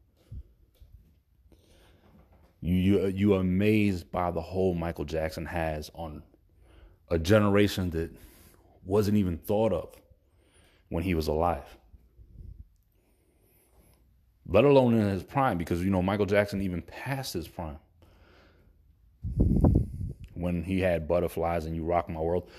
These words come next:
You Rock My World is another favorite video of mine. I know it's not as, um,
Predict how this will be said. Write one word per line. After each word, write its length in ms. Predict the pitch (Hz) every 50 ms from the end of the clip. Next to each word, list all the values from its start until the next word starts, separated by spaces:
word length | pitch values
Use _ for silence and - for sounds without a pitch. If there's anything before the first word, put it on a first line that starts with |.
| - - _
You 80 | - 90
Rock 200 | 101 110 110 104
My 80 | 110 101
World 220 | 101 104 101 92
is 60 | 82
another 320 | 85 90 92 92 90 90 80 80 - _ _ _
favorite 340 | - - - 98 98 92 87
video 320 | 85 92 87 90 85 80
of 100 | 76 73
mine. 180 | 76 71 71 73 - _ _ _ _ _ - - _ _ _ _ _ _ _ _ _ _ _ _ _ _ _ _ _ _ _ _ _ _ _ _ _ _ _ -
I 80 | 85
know 180 | 90 98 101 101
it's 220 | 98 95 95 90
not 260 | 101 101 107 104 101 95
as, 300 | 92 90 92 85 82 87
um, 320 | 87 87 85 80 78 76